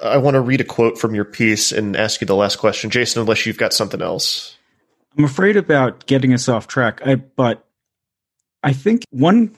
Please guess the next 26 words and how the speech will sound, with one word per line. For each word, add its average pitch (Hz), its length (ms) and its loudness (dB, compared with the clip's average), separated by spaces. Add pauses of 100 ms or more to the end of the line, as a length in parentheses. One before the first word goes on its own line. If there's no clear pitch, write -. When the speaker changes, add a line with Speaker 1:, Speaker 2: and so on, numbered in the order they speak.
(220)
Speaker 2:
aspect 127 460 -2
of 104 120 -4
this 101 220 -4
that's 101 240 -10
interesting 107 520 -6
to 107 80 -10
think 113 200 -4
about 104 400 -6
in 135 180 4
the 135 60 6
United 120 380 2
States, - 440 -2 (100)
'cause - 180 -6
I 110 80 2
don't 123 320 0
know 117 140 -2
the 104 100 -6
situation 98 540 -12
in 95 100 -14
Europe, 95 300 -16 (500)
but 123 240 0 (140)
on 156 260 2
the 131 220 4
airwaves, 127 880 0 (720)
conservatism 135 920 0
sells. - 640 -4